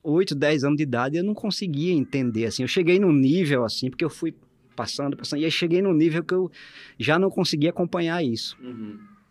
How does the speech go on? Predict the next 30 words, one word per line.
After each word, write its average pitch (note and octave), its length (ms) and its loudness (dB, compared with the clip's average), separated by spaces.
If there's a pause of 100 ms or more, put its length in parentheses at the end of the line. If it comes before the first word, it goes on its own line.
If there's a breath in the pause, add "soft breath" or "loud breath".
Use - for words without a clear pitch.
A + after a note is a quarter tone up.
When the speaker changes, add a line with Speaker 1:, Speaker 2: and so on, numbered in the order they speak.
(120)
Speaker 1:
E A#2+ 240 0
aí B2+ 240 2
eu C3 80 2
fiquei D3 340 -2
muito C#3 220 2
desestimulado, D3 760 -4
assim, B2+ 320 -4
e D3+ 80 -2
aí D3 100 -4
foi - 160 -14
quando, C3+ 200 -8
foi - 140 -8
quando B2+ 200 -4
eu C3 40 -2
saí C3 440 -4
da C3 100 -4
mu-, B2 360 -6
do, A2+ 440 -2
do - 80 -4
conservatório, C3+ 760 -4 (320 loud breath)
mas E3 280 2
aí F3+ 440 2 (480 loud breath)
eu C#3 80 -2
comecei D3+ 360 2
a C#3 40 0
tocar D#3+ 480 -2 (220)
na, C3 520 -2
na, A2 680 -6 (140)
nos A#2+ 220 -4
grupos C3 460 -2